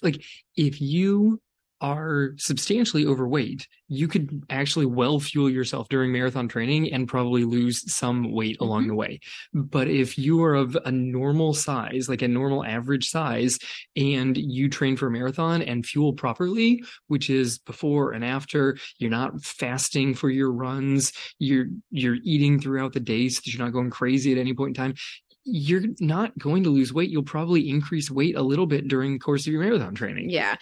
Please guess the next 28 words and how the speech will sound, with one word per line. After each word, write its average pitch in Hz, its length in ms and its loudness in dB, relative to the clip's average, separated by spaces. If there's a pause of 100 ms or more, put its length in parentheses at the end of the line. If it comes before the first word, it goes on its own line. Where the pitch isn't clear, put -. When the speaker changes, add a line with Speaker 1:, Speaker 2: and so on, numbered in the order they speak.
(280)
Speaker 2:
And 208 120 2
that's 214 200 0
where 190 260 2 (180)
runners 185 440 -4
get 170 120 -4
super 208 460 0
frustrated, 143 540 -4
because 175 300 -2
they're 175 280 0 (140)
going 180 280 2
into 233 280 4
this 170 180 2
trying 226 480 2
to 208 80 2
lose 160 240 -2
weight 151 240 0
and 175 160 -4
they 175 80 -4
end 175 160 -4
up 170 80 -4 (460)
actually 180 320 -2
going 175 260 -2
the 160 120 -4
opposite 151 380 -4
direction. - 500 -4 (360)
So 202 380 4 (960)
choose 262 280 4
one, - 280 -6